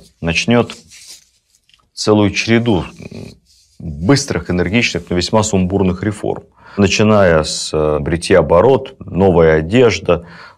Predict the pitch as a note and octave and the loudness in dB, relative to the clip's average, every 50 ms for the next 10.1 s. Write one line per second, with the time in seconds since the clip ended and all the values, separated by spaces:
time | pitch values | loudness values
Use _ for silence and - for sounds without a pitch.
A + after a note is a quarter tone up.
0 | _ _ - G2+ G#2 F#2+ E2+ E2+ D#2 - - - - D#2+ - - - C#3 C3+ A#2+ | _ _ 2 4 4 4 6 4 2 2 0 -4 -4 -4 -4 -2 2 2 2 2
1 | - - - - G2+ E2+ D#2+ - - - - - - - - - A2 G#2+ G#2 F#2 | 2 -2 -2 -2 -2 -2 -2 -4 -12 -16 -12 -10 -10 -8 0 2 4 4 4 4
2 | F2 E2+ F2 F2 E2+ E2 E2 - - E2 C#2+ C#2 C#2+ D#2+ E2 E2 - - - E2+ | 4 4 4 4 4 2 0 -4 -8 -8 -6 -4 -2 -2 -2 -2 -2 -4 -2 0
3 | E2 D#2 C#2+ - - E2+ D#2+ - - - E2 D#2+ - - - - - F2 E2 D2+ | 0 0 0 -2 -4 -4 -4 -4 -4 -4 -4 -4 -4 -4 -6 -4 -2 -2 0 -2
4 | C#2+ C#2+ C#2+ C#2 C#2 D2 F2 A2+ C3+ B2 A#2 - - - - - _ _ - F2 | -2 -4 -4 -6 -6 -4 0 2 2 2 2 2 -2 -4 -6 -10 _ _ 2 4
5 | F2+ F#2+ G#2 G#2+ G2+ F2+ E2 D#2 D#2 D#2 D2+ C#2 - - C#2+ C#2 D#2+ F2 E2 - | 4 4 4 4 2 2 2 0 -2 -2 -4 -6 -8 -12 -6 -4 -2 -2 -2 0
6 | - G#2 F#2+ E2+ E2 E2+ - G2 F2 E2 D#2 D#2 F2 F2 E2+ E2 - - - F2 | 0 2 2 2 2 2 2 2 2 2 2 2 2 2 2 0 0 -2 0 0
7 | E2 D#2+ D#2 - - F2 E2+ F2 G#2 B2 C#3 B2 A2 G2 F2 - - E2+ E2 - | 0 0 -2 0 2 2 2 4 4 4 4 4 4 2 0 0 -2 -2 -2 -2
8 | - F2 E2 D#2+ - - E2+ E2+ E2+ E2 E2 D#2 D2+ C2+ - - - - - - | -2 -2 -2 -2 -4 -2 0 0 2 2 2 0 -2 -2 -6 -10 -16 -20 -20 -20
9 | - - - - F#2+ G#2 - - - A#2 G#2 - - - - A2+ F#2+ E2+ - - | -20 -12 -4 0 0 0 0 0 0 -2 -2 -2 -2 0 4 4 4 4 2 -4
10 | - | -12